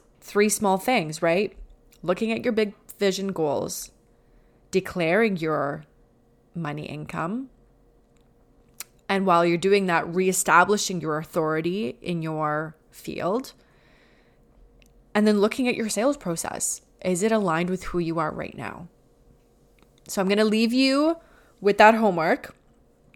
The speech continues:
Next week, we're gonna talk about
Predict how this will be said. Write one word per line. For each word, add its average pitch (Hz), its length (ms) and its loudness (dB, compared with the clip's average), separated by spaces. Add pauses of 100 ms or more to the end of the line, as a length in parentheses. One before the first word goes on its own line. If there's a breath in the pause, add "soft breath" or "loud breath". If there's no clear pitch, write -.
(480)
Next 196 360 2
week, 220 200 2
we're 202 120 4
gonna 190 280 2
talk 180 280 -2
about 170 540 2